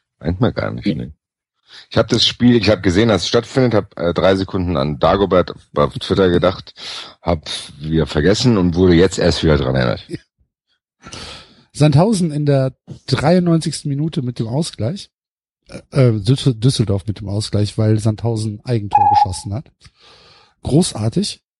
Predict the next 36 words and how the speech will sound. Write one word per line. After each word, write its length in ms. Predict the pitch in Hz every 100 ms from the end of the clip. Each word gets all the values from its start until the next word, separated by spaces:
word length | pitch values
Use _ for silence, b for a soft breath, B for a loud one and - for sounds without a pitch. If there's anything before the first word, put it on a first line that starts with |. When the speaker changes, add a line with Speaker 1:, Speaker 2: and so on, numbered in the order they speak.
| _
Speaker 2:
Ähm, 300 | 120 123 127
der 120 | 120
Ball 300 | 113 143 175
wird 160 | 160 165
von 200 | 135 113
links 360 | 135 220 -
in 200 | - 147
den, 380 | 135 135 127 127
äh, 340 | 123 123 123 -
Strafraum 500 | - 156 - 123 113
gepasst 460 | 117 - 151 -
von 200 | - 127
einem 100 | 120
Düsseldorfer. 640 | 117 147 107 104 104 127 185 B B B B B B
Da 100 | 117
steht 440 | - 160 175 - -
ein 280 | 123 123 120
Sandhäuser 800 | 110 113 113 - 175 185 135 233 - _
und 280 | 135 131 131
tritt 300 | - - 170
halt 180 | 160 143
irgendwie 420 | 151 143 147 - 123
über 240 | 170 151
den 200 | 127 117
Ball, 360 | 110 131 220 262 _ b b b b b b
schießt 460 | - - 214 -
sich 140 | - 127
selbst 580 | 123 156 269 - - 113
an, 380 | 143 240 254 - _ - - _ _
von 260 | - 156 147
seinem 400 | 147 143 147 147 _
Unterschenkel 840 | 185 247 247 - 135 143 - 185 226
prallt 380 | - 139 180 208
der 80 | 147
Ball 280 | 123 147 165
dann 260 | 160 160